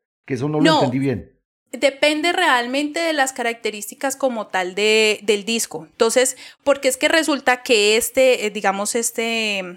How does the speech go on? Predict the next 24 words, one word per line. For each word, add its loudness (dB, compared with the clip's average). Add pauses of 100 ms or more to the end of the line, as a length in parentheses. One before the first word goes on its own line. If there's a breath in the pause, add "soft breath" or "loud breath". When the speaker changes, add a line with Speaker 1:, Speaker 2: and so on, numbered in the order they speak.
(140)
Speaker 2:
ay, -14
¿cómo -8
se -4
llama? 0
Este -4
anillo 4
Speaker 1:
Modelo. 2
Speaker 2:
se, 0
este -2
anillo 2
se 0
formaría 0 (320 loud breath)
en -6
una 4
zona 2
que -4
se -8
llama -2
la 0
línea -2
de 0
sublimación -8
de -8
silicatos, -4